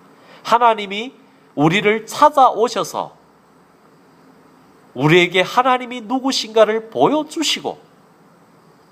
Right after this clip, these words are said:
그 하나님의 알게 하여 주시고, 그 하나님에 대한 지식을 주시는, 거기에는 인간의 그 어떤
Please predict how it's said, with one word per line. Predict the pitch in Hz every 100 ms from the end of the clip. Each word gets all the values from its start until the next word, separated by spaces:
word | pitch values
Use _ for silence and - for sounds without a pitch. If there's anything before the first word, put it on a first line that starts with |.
| _ _ _ _ _ _ _ _ _ _
그 | -
하나님의 | 123 120 120 120 113 120 120 - _ _ _ _ _ _ _ _ _ _ _ _ _ _
알게 | 139 220 277 269
하여 | 156 104
주시고, | 92 101 95 - - - - 82 _ _ _ _ -
그 | 135
하나님에 | 131 135 127 127
대한 | 127 117 123 -
지식을 | - 151 - 180 175 180
주시는, | - - 190 98 _ _ _ _ _ _ _ _ _ _ _ _
거기에는 | - 110 131 117 120 123 - -
인간의 | 127 120 123 147 160 165 165 -
그 | - 285
어떤 | 302 - 185